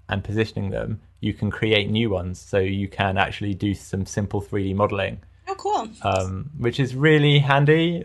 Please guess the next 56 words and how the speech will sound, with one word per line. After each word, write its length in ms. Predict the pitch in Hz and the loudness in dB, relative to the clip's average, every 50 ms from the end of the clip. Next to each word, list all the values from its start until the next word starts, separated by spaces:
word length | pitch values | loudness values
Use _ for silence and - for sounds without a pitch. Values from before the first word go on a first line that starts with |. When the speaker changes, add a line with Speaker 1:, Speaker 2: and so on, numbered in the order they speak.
| - - | -10 -4
Speaker 1:
Um, 300 | - 110 110 110 107 104 | 0 2 2 2 2 0
y-, 200 | 107 - 110 110 113 | -4 -4 0 0 2
you 60 | 113 | 2
know, 80 | 107 104 | 2 2
you 140 | 104 110 107 | 0 0 0
can 140 | - 120 120 | 0 2 2
use 160 | 123 110 110 | 2 2 2
it 80 | - | -2
for 80 | - 117 | -4 -6
prototyping, 880 | - - 117 113 113 - - - - 123 117 - - 131 135 135 120 - - - _ _ - - | 0 4 4 4 4 0 2 4 4 4 6 4 2 2 2 0 -2 -6 -8 -16 _ _ -8 -2
or 160 | 277 - - | 0 2 2
Speaker 2:
Mm-hmm. 80 | 107 | 2
Speaker 1:
you 100 | 101 101 | 0 -2
can 340 | - - 101 98 95 95 92 - - - _ _ _ _ _ | -2 -2 -2 -2 0 -2 -4 -8 -12 -20 _ _ _ _ _
make 240 | - 104 101 92 - | 0 0 0 0 0
whole 260 | - - 101 98 95 | 2 4 4 4 4
models 380 | 98 98 98 98 107 107 104 110 | 4 2 2 2 2 0 0 2
in 80 | 110 | 2
it. 200 | 117 127 117 143 - - | 2 2 0 -4 -6 -4
But 260 | - 95 - - - - - | -2 0 0 -2 -4 -10 -2
yeah, 360 | - 110 110 101 98 98 98 - - | 2 4 4 6 4 2 0 -2 -2
if 120 | - 131 | 2 4
you 60 | 139 139 - | 6 8 8
Speaker 2:
Well 40 | 143 | 8
Speaker 1:
just, 300 | 143 170 160 147 - - | 8 8 6 6 4 4
like, 400 | 131 123 123 120 110 - - - - - _ _ _ _ _ _ _ _ | 4 6 6 6 4 0 -6 -16 -20 -20 _ _ _ _ _ _ _ _
want 360 | - 110 113 113 113 113 - - - | 4 6 6 6 6 4 -2 -8 -4
to 460 | - 113 107 104 104 104 104 101 98 - - - - | 0 0 0 2 0 0 -2 -2 -4 -8 -12 -8 -2
be 120 | 113 104 | 2 4
able 240 | 104 107 104 110 104 | 4 4 4 2 -2
to 140 | - - 104 | -2 -4 -6
quickly 400 | - - - 117 113 - - 113 | -2 0 2 2 2 0 -4 -2
go, 380 | 104 113 107 104 104 101 104 - - - | 2 4 4 4 4 4 2 0 -2 2
"I, 180 | - 113 113 113 - - - | 4 4 4 4 0 -2 0
I 120 | 120 120 | 2 4
don't 200 | 117 135 139 131 | 6 6 6 6
want 240 | 127 127 123 - - | 4 2 2 0 -2
a 160 | - 117 101 - | -4 -4 -4 -4
cube. 580 | - - - 120 107 98 98 98 98 - - - - _ _ _ _ _ _ - - - | -8 -6 -4 -4 -4 -4 -4 -6 -8 -10 -16 -20 -20 _ _ _ _ _ _ -14 -2 0
I 40 | 117 | 2
just 260 | 113 139 127 120 120 | 6 6 6 6 6
don't 160 | - 127 131 127 | 6 4 4 4
just 160 | 120 113 - | 2 0 0
want 140 | 123 120 120 | -2 -2 -2
cubes 320 | - - 120 117 107 104 | -2 -2 -2 -2 -2 -2
and 100 | 107 107 | -6 -6
spheres. 360 | - - - 107 110 120 120 - | -6 -2 2 4 4 4 4 4
I 60 | - | 0
wanna 180 | 107 110 104 | 0 0 0
make, 180 | 104 104 98 - | 0 0 0 0
like, 160 | 110 104 - | -2 -2 0
an 80 | 110 98 | -2 0
arch 320 | - 110 104 107 - - - | 4 6 6 6 4 2 -2
shape 360 | - - 113 120 123 - - | -2 2 2 2 2 0 -4
or 80 | 117 104 | -8 -4
something." 460 | - 127 123 - - 139 143 143 147 | -4 -4 -4 2 2 4 4 4 2